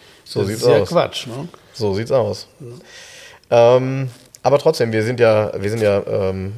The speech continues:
Speaker 1: wir sind ja noch lange nicht durch mit dem, was hier in der Garage elf passiert ist. Ich hab mir ja eben gerade hier bei dir einen wunderschönen, äh, Alpha G T V angeguckt.
Speaker 2: Oh ja, ge-, hab ich grad gekriegt. Alpha G T V sechs.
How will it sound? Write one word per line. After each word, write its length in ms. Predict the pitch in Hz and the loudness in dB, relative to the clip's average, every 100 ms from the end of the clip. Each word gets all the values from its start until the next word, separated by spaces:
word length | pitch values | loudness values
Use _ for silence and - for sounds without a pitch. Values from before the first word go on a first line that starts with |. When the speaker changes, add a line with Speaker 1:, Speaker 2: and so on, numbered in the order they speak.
| - | -10
Speaker 1:
wir 120 | 101 | -6
sind 100 | 110 | -2
ja 60 | |
noch 100 | 104 | -2
lange 260 | 104 120 131 | -2 -2 -2
nicht 200 | 113 - | -4 -8
durch 140 | 113 | -8
mit 120 | 107 101 | -8 -8
dem, 100 | 101 | -8
was 100 | 95 | -8
hier 100 | 98 | -8
in 60 | |
der 100 | 95 | -6
Garage 300 | 95 92 92 | -6 -6 -6
elf 160 | 101 104 | -6 -6
passiert 320 | - - 80 | -12 -12 -12
ist. 120 | - | -12
Ich 80 | - | -10
hab 80 | - | -6
mir 120 | 110 | -2
ja 100 | 104 | -2
eben 220 | 101 110 | -2 -6
gerade 260 | 107 98 98 | -6 -4 -4
hier 200 | 101 107 | -4 -4
bei 120 | 101 | -4
dir 260 | 101 104 101 - - - - | -2 -2 -2 -8 -20 -18 -10
einen 220 | 98 95 | -8 -6
wunderschönen, 580 | 104 104 - 101 101 - | -6 -6 -6 -8 -8 -6
äh, 140 | 98 - | -6 -4
Alpha 300 | 110 117 104 | -4 -2 -4
G 160 | 107 | -4
T 160 | 107 104 | -12 -12
V 260 | - 120 - | -10 -8 -8
angeguckt. 440 | - - - - | -10 -16 -16 -8
Speaker 2:
Oh 120 | - - | -8 -6
ja, 220 | - 101 | -8 -10
ge-, 220 | - 117 | -14 -12
hab 160 | 131 117 | -12 -12
ich 80 | |
grad 220 | - 123 - | -8 -8 -8
gekriegt. 380 | 117 151 151 | -8 -6 -6
Alpha 240 | 135 135 143 | -6 -6 -6
G 140 | 139 | -8
T 120 | 135 | -10
V 180 | 131 139 | -8 -6
sechs. 380 | 123 202 - - | -2 -4 -6 -20